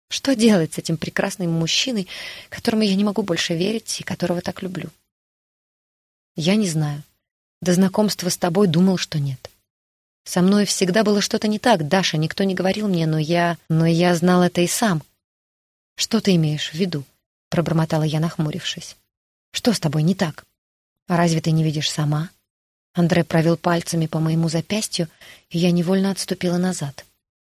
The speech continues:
Я не могла ему помочь, потому что и сама не понимала, что происходит. Я не желала оставаться и не хотела уходить. Меня начала бить дрожь.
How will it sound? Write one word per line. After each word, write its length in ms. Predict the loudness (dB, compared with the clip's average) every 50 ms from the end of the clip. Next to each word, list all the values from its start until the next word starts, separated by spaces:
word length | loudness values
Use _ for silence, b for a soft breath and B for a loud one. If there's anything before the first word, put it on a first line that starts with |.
| _ _ _ _ _ -2
Я 160 | 0 2 4
не 100 | 4 4
могла 300 | 4 4 4 4 2 2
ему 180 | 2 0 -2
помочь, 540 | -2 -4 -4 -4 -4 -6 -8 -8 -10 -10 -10 _ _ _ _ _ _ _ _ _ -10
потому 260 | -4 0 0 2 2
что 160 | 0 0 -2
и 40 | -4
сама 280 | -2 0 2 2 2 2
не 100 | 0 0
понимала, 420 | 0 2 2 2 0 0 -2 -6
что 160 | -6 -8 -8
происходит. 640 | -8 -8 -8 -8 -8 -10 -10 -12 -12 -14 -18 -20 -20 _ _ _ _ _ _ B B B B
Я 200 | 0 2 4 6
не 120 | 6 4
желала 340 | 4 4 4 4 4 4 2
оставаться 560 | 2 0 -2 -4 -2 -2 -4 -4 -6 -4 -2
и 40 | -2
не 100 | -2 -2
хотела 340 | -4 -6 -6 -4 -2 0 0
уходить. 540 | -2 -2 -4 -6 -4 -4 -6 -6 -6 -10 B B B B B B B B
Меня 200 | 0 2 4 4
начала 280 | 2 2 0 -2 -2 -2
бить 160 | -2 -4 -6 -6 -12 _ _ _ _ _ _
дрожь. 440 | -2 0 0 0 -2 -4 -8 -10